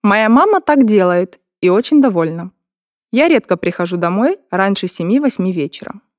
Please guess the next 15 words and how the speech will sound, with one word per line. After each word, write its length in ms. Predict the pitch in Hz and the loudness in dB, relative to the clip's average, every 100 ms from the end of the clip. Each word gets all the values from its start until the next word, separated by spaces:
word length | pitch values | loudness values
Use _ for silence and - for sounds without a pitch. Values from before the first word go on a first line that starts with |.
| _ _ - | _ _ -2
Ем 240 | 214 202 | 0 2
лёгкий 340 | 170 - 160 - | 0 -4 -8 -4
ужин, 460 | 269 359 370 339 339 - | 2 4 2 -4 -8 -12
салат 560 | - 160 151 202 330 - _ - | -8 -4 -2 0 -2 -6 _ -6
или 200 | 180 156 | -4 -4
суп 380 | - 247 - _ _ - | -4 -4 -6 _ _ -4
и 80 | 370 | 0
никаких 480 | 381 208 180 202 | 0 -2 -4 -6
сладостей. 580 | - 156 156 - - 202 - _ _ _ _ _ _ | -8 -10 -12 -14 -16 -18 -18 _ _ _ _ _ _
Потом 280 | - 247 427 | -4 -2 0
я 100 | 370 | 0
готовлю 360 | 262 254 285 269 | 0 0 0 0
что-нибудь, 600 | - 254 247 214 220 - _ | 2 4 4 0 -8 -14 _
читаю 320 | - - 254 294 | -12 -2 0 0
книгу. 440 | - 170 185 | -4 -8 -6